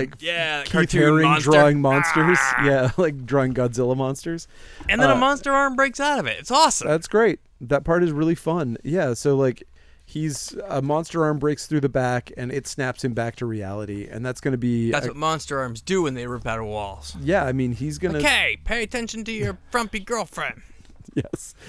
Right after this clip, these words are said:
Speaker 1: your incredibly
Speaker 2: <laughs>
Speaker 1: unattractive girlfriend because she's wearing a sweater. Uh,
Speaker 2: They
Speaker 1: s-
Speaker 2: did the, uh, they did the thing that they did in, uh, Evil Toons.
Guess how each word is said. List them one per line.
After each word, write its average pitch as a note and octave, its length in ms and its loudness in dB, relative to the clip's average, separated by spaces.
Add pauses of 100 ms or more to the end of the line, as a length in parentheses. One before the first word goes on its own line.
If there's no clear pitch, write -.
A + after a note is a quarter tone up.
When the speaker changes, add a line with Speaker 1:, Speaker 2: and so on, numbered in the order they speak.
(200)
Speaker 1:
your F3 160 0
incredibly E3 720 4
Speaker 2:
<laughs> D#3 80 2
Speaker 1:
unattractive C#3 640 0
girlfriend B2 560 2
because A2+ 240 -4
she's A2 160 -8
wearing G#2+ 220 -6
a G2 60 -10
sweater. F#2+ 360 -10 (500)
Uh, C3 460 0
Speaker 2:
They D#3+ 80 -2
Speaker 1:
s- D#3 80 -6
Speaker 2:
did F3+ 200 -4
the, C#3 220 -4
uh, A#2 280 -4 (760)
they C3 100 -12
did D3+ 180 -8
the C#3 80 -14
thing C#3+ 360 -6
that B2 120 -8
they B2 100 -12
did A#2+ 200 -8
in, A#2 140 -12
uh, A2+ 200 -12
Evil B2 300 -10
Toons. A2 540 -18